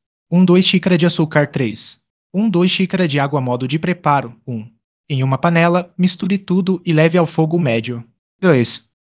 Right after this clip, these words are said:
cozinhe até as frutas ficarem macias e a calda engrossar. Isso deve levar uns dez a quinze minutos. Três, deixe esfriar um pouco antes de despejar sobre o bolo.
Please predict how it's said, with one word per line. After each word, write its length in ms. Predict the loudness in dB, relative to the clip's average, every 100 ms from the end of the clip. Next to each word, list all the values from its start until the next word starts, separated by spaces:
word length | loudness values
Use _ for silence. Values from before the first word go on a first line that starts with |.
| _
cozinhe 340 | -4 -2 0
até 200 | 0 0
as 140 | -2 -2
frutas 420 | -4 -4 -4 -6
ficarem 340 | -6 -2 0
macias 580 | 2 0 -2 -4 -4 -4 -4
e 80 | -4
a 80 |
calda 300 | -2 -2 -2
engrossar. 600 | -4 -4 -4 -4 -4 -6 -10 _ _ -8
Isso 200 | -6 -2
deve 240 | 0 0
levar 300 | 0 0 0
uns 160 | 0 -2
dez 240 | -2 -2
a 100 | -2
quinze 360 | -4 -2 -2 0
minutos. 720 | 0 -2 -4 -8 -12 -12 -14 _ _ _
Três, 440 | 2 2 2 -4 _ _ _
deixe 240 | 0 0
esfriar 340 | -2 -2 0 2
um 120 | 0
pouco 340 | 0 0 0
antes 260 | -2 0 -2
de 120 | 0
despejar 500 | -2 -2 0 2 2
sobre 260 | 2 -2 -2
o 40 |
bolo. 440 | 0 0 -2 -4